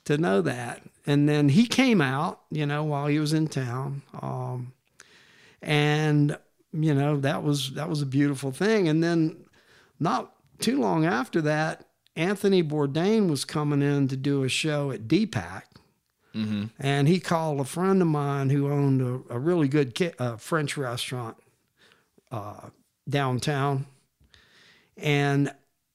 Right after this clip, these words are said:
Speaker 1: he said, "Look, I wanna have a party after the show at D pac, but I,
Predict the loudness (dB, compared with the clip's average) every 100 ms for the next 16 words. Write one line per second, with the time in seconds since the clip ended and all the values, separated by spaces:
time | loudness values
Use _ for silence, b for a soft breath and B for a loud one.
0 | _ _ -6 0 2 4 4 2 2 2
1 | 0 0 0 0 0 -4 -6 -4 0 -2
2 | -4 -8 -10 -10 -8 -8 -10 -8 -6 -6
3 | -6 -6 -4 -2 -2 -6 -6 -6 -6